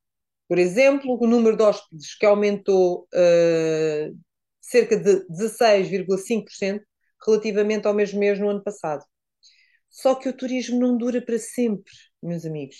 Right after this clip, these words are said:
E, e, e para sempre ia crescer.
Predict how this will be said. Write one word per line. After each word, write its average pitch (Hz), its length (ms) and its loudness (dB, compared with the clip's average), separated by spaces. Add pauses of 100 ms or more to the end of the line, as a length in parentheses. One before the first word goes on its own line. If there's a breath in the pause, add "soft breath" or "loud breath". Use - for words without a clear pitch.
(160)
E, 226 720 -2
e, - 340 -10
e 190 40 -14
para 240 160 6
sempre 262 400 -2
ia 277 100 4
crescer. 240 540 2